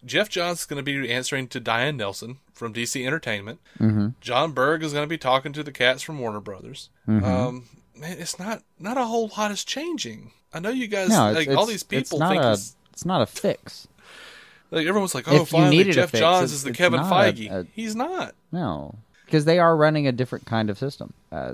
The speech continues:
Speaker 2: they, they have a different hierarchy than
Speaker 1: Mm-hmm.
Speaker 2: uh, the M C U ultimately has to deal with.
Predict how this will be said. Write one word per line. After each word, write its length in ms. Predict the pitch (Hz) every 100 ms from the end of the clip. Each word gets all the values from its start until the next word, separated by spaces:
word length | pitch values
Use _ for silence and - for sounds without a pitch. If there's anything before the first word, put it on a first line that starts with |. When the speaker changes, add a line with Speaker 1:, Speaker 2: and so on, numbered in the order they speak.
| 71
Speaker 2:
they, 100 | 85
they 180 | - 98
have 160 | 107
a 40 | 104
different 360 | 107 104 92 - _
hierarchy 580 | 110 117 82 67 60 57
than 420 | - 85 82 85 - _ 131
Speaker 1:
Mm-hmm. 320 | 127 123 123 135 _ -
Speaker 2:
uh, 260 | 58 55 55 _ -
the 80 | 101
M 80 | 95
C 160 | -
U 140 | 98 95
ultimately 480 | 95 - 95 95
has 200 | 92 92 87
to 200 | 92 87
deal 220 | 98 101
with. 180 | -